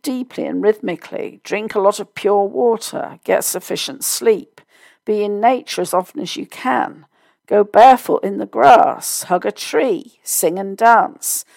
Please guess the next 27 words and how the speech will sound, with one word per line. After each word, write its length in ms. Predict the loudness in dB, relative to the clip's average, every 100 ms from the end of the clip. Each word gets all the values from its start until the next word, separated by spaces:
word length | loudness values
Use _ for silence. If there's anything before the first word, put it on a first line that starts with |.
| _ _
adopt 420 | 0 2 0 -4
an 100 | -4
animal, 520 | -2 0 -2 -6 -10 -4
let 340 | 4 4 4
the 180 | -6 0
artistry 720 | 6 6 4 -4 -10 -6 -6
in 160 | -4 -6
your 220 | -6 -4
soul 420 | 0 4 4 2
shine 400 | -4 -4 -2 -4
forth, 640 | -4 0 0 0 -8 -18 _ _ _ _ -8
devote 460 | 0 4 4 4
time 340 | -4 -2 -2 -2
to 160 | -8 -10
restorative 800 | -10 -4 2 4 4 0 -6 -6
silence, 680 | -6 -2 -2 -2 -6 -8
solitude 800 | -8 -4 0 0 -2 -8 -10 -10
and 140 | -10 -14
tranquility. 1080 | -10 -8 -8 -8 -4 -4 -6 -12 -16 -18 _ _ _ _ _ _ -2
Love 240 | 0 2
yourselves 920 | 2 2 0 0 0 0 -6 -10 -10 -6
as 140 | -6
much 400 | -4 -2 -2 -4
as 160 | -8 -6
we 220 | -6 -4
love 260 | -2 -4 -4
you. 520 | -4 -2 -4 -10